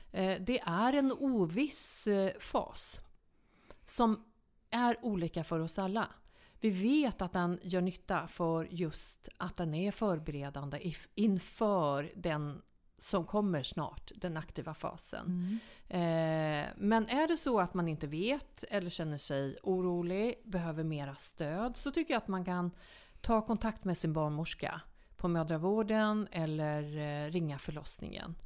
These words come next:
Speaker 1: för att få lite tips, råd. Eh, mitt råd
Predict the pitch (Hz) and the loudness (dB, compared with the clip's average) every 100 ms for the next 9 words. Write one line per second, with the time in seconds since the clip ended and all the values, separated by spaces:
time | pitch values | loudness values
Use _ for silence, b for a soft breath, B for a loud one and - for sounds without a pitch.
0 | B B - 202 180 190 156 143 - 143 | B B 2 2 4 0 0 -2 -4 -2
1 | 147 - - - - - - - - - | -2 -4 -10 -8 -8 -8 -6 -6 -6 -10
2 | - 180 - - 175 - - B B B | -6 -4 -4 -6 -8 -10 -16 B B B
3 | B B B - 170 165 165 202 311 - | B B B -2 2 4 4 4 4 2
4 | 180 143 160 | 0 -2 -6